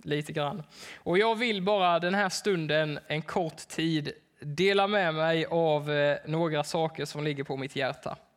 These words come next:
Vi har ett år bakom oss som är olikt något annat år som i alla fall jag har upplevt och troligtvis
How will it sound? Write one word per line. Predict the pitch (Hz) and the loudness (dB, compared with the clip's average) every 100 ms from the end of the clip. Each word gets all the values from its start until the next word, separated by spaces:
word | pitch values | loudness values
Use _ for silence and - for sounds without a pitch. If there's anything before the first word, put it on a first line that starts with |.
| _ - - - - - - - _ _ _ _ | _ -20 -18 -16 -18 -18 -20 -20 _ _ _ _
Vi | - 156 233 | -4 0 4
har | 220 240 226 196 | 4 4 4 2
ett | 208 208 | 0 0
år | - 233 208 170 | -2 2 4 4
bakom | 160 190 220 220 180 | 2 2 2 2 0
oss | 175 175 | 2 0
som | - - - 190 180 | -4 -6 0 2 2
är | 175 - 220 | 0 0 0
olikt | 226 196 175 175 175 - - - - - _ | 2 2 4 2 0 -6 -12 -12 -14 -18 _
något | 175 208 247 180 175 170 | 0 2 4 2 0 0
annat | 202 190 175 | 0 2 0
år | - 170 202 147 143 - | 0 2 2 2 -2 -6
som | - 185 180 170 - | -2 2 2 0 2
i | 180 | 4
alla | 220 175 | 4 4
fall | - 226 190 180 | 4 2 2 0
jag | - 165 175 214 165 | 0 2 4 4 2
har | 160 156 180 165 | 0 0 0 0
upplevt | 196 - 156 143 - - | -2 -2 0 0 -2 -8
och | - 165 - | -6 -6 -2
troligtvis | 214 226 170 151 202 196 156 151 - | 0 0 0 -4 -2 0 0 0 -4